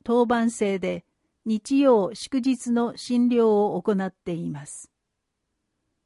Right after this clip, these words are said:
当番医療機関については、藤沢安心ダイヤル二十四、フリーダイヤル零一二零二六の零零七零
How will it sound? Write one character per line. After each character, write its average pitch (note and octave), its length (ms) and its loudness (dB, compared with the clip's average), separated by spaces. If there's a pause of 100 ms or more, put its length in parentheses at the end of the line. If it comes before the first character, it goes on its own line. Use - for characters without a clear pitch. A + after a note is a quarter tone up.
(280)
当 C4+ 220 4
番 C#4 360 4
医 A3 140 -2
療 C4+ 280 2
機 - 140 -14
関 G#3+ 240 -2
に F#3 120 -4
つ - 160 -10
い F#3 120 -6
て E3+ 160 -6
は、 E3 240 -6 (380)
藤 B3+ 240 0
沢 A#3+ 460 -2
安 B3+ 180 2
心 C4 320 2
ダ B3 140 2
イ G3 140 -2
ヤ E3 120 -2
ル D#3+ 240 -8 (160)
二 B3+ 160 2
十 F3+ 300 -2
四、 E3+ 360 -4 (540)
フ - 160 -8
リ C4+ 280 2
ー - 20 -
ダ C4 140 2
イ A#3 120 0
ヤ F#3 140 0
ル E3+ 260 -8 (180)
零 C4 360 -2
一 A3 280 -4
二 A3 300 -2
零 F3+ 420 -2 (220)
二 B3+ 260 2
六 B3 300 0
の F3 300 -6 (320)
零 B3+ 320 2
零 B3 240 4
七 G3+ 340 -2
零 G3+ 400 -2